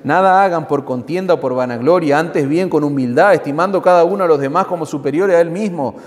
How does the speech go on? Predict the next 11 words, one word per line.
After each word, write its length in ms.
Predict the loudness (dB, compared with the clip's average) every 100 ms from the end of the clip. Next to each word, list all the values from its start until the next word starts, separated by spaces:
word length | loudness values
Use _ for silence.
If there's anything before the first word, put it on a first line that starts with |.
| -20 -6
no 120 | -2
mirando 400 | 0 2 2 2
cada 200 | 2 2
uno 260 | 2 0 -2
por 160 | -2
lo 80 | -2
suyo 260 | -2 -2 -2
propio, 320 | 0 -2 -2
sino 300 | -6 -2 0
cada 220 | 4 2 2
cual 360 | 2 2 0